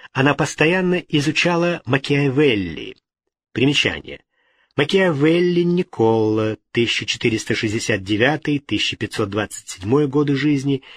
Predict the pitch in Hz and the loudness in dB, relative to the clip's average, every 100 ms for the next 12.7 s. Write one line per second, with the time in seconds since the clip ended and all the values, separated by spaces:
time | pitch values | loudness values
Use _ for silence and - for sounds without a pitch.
0 | - - - 160 175 170 202 202 - 101 | -20 -20 -6 -2 2 4 4 0 -4 -6
1 | - 104 110 135 - - 113 110 - - | -2 -4 -2 -4 -6 -2 -2 -2 -4 0
2 | 123 131 123 110 107 135 120 113 98 107 | 0 0 -2 -2 -2 -2 0 0 2 0
3 | 107 - - - - 101 101 92 98 98 | 0 -6 -8 -6 -6 -6 -6 -6 -8 -10
4 | _ _ - - - 151 196 175 143 127 | _ _ -20 -18 -2 0 4 4 4 4
5 | 160 165 131 113 104 117 - 131 113 95 | 4 2 2 0 0 -2 0 0 0 2
6 | 139 - 110 107 - 123 - 135 123 104 | 0 0 -2 -2 0 -6 -2 0 0 0
7 | 95 90 92 113 156 151 165 120 120 160 | -2 -4 -4 0 0 2 0 0 2 2
8 | 135 101 82 - - - _ - - - | 2 0 -6 -12 -14 -16 _ -20 -12 0
9 | 120 113 110 180 196 - 135 131 104 92 | 2 2 2 2 2 0 -2 0 0 -2
10 | - 107 - 190 156 151 139 - - - | -4 -6 -2 -2 0 0 0 -2 -6 -2
11 | 202 185 160 151 131 139 123 127 120 - | 0 2 0 0 -2 -2 0 0 -4 -6
12 | 113 110 104 117 98 - - | -4 -2 0 0 0 -6 -18